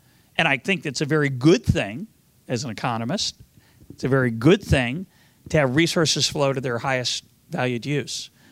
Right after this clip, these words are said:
because to make, give the world more access to wealth doesn't just mean more toys, it means longer life,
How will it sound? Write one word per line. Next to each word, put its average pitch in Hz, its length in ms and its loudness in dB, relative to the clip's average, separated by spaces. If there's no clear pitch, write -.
because - 300 -4
to - 160 -2
make, 143 320 0
give 165 200 -2
the 139 260 2
world 151 400 2
more 135 200 0
access 143 600 -2
to - 100 2
wealth 131 500 2
doesn't 170 280 4
just 147 260 2
mean 135 220 2
more 123 180 0
toys, 185 560 2
it - 140 -2
means 131 480 2
longer 131 300 2
life, 120 520 -2